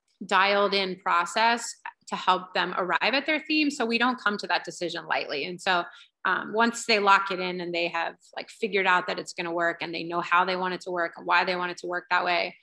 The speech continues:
um, then we just kinda run with it. So the design piece evolves, I would say we usually hit our stride around December, meaning that some of the stuff they're gonna make in the next couple weeks, it will not stick.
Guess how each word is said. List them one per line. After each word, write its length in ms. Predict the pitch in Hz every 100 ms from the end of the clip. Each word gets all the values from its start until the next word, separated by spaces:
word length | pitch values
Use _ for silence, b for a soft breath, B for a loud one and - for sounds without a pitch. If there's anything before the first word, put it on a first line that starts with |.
| b b -
um, 320 | 185 165 175
then 120 | 180 214
we 120 | 247
just 240 | 262 -
kinda 160 | 240 202
run 200 | 185 185
with 140 | -
it. 180 | - -
So 320 | - 180 175 B B -
the 80 |
design 840 | 220 240 214 214 226 254 254 262 247
piece 580 | - 254 254 254 240 - -
evolves, 920 | 214 196 190 208 240 285 285 - - b b _
I 100 | 208
would 180 | 214 214
say 220 | - 214
we 140 | 208 196
usually 360 | 196 196 196
hit 260 | 180 - -
our 140 | 196
stride 840 | 190 - - 185 185 180 180 180 -
around 340 | 180 175 175
December, 640 | 170 - 180 190 208 214 208
meaning 340 | 196 185 175
that 160 | 175 -
some 200 | 214 226
of 160 | 220
the 80 | 202
stuff 300 | 202 190 180
they're 140 | 196 180
gonna 180 | 185 180
make 280 | 175 175
in 80 | 180
the 80 | 180
next 320 | 180 180 -
couple 220 | 180 175 170
weeks, 320 | 185 180 -
it 160 | 226 202
will 160 | 190
not 280 | 180 170 -
stick. 440 | - - 180 233